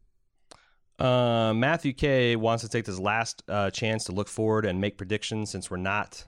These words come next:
we're just past the halfway point of the season. Here's some questions.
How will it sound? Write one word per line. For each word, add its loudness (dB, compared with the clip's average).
we're -8
just -4
past -4
the -2
halfway -4
point -2
of -2
the -4
season. -2
Here's 2
some -4
questions. -2